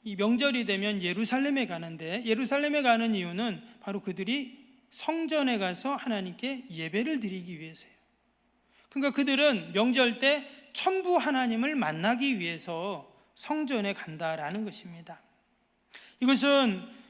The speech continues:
그들이 오랫동안 내려온 전통이었고 그들의 율법이었고 삶이었습니다. 그래서 예수님도 지금 그 명절에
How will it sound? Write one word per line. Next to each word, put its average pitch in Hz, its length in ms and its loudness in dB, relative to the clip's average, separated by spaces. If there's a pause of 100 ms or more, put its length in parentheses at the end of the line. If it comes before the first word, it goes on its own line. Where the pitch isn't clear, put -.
(240)
그들이 247 420 6
오랫동안 240 680 4
내려온 208 360 2
전통이었고 190 1400 -2
그들의 180 380 -6
율법이었고 214 1120 0
삶이었습니다. 170 1120 -2 (960)
그래서 277 180 6
예수님도 277 540 4
지금 233 760 0 (340)
그 - 120 -6
명절에 220 720 0